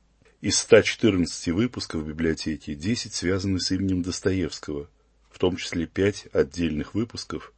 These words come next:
посвящены только ему, а в остальных он сотрудничает с другими. В числе отдельных выпусков один содержит статью о священном писании в жизни отца Зосимы,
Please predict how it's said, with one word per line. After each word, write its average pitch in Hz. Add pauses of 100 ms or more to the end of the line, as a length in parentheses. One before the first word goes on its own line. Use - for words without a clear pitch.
(440)
посвящены 104
только 110
ему, 87 (720)
а 95
в -
остальных 107 (120)
он 127
сотрудничает 92
с 82
другими. 78 (800)
В -
числе 92
отдельных 80
выпусков 110
один 90
содержит 82
статью 107 (520)
о 92
священном 98
писании 107
в 71
жизни 104
отца 95
Зосимы, 80